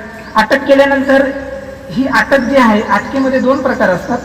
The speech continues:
एक जामीनपात्र असतो, एक अजामीनपात्र असतो. जामीनपात्र म्हणजे कसं की काही जे काही सर्व गुन्हे आहेत त्यामध्ये सात वर्षापेक्षा जर कमी शिक्षा असेल तर लगेच, अ, निर्दोष म्हणजे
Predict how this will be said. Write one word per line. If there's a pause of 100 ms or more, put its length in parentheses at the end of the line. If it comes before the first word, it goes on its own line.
(100)
एक
जामीनपात्र
असतो,
एक
अजामीनपात्र
असतो.
जामीनपात्र
म्हणजे
कसं (480)
की
काही (200)
जे
काही (720)
सर्व
गुन्हे
आहेत (160)
त्यामध्ये
सात
वर्षापेक्षा
जर
कमी
शिक्षा
असेल (540)
तर
लगेच,
अ, (400)
निर्दोष
म्हणजे